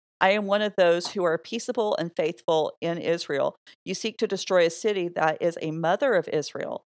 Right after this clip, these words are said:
Why would you swallow up the heritage of the Lord?"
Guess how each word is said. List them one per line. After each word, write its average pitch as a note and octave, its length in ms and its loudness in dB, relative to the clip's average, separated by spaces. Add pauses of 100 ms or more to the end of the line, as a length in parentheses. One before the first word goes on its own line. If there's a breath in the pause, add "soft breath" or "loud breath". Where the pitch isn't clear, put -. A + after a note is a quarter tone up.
(260)
Why E3+ 220 6
would G#3+ 200 -2
you A3+ 120 -6
swallow E3 480 4
up C#3+ 240 4
the F3 80 -4
heritage D3 560 -2
of C3+ 280 -4
the D3 80 -6
Lord?" D3+ 440 4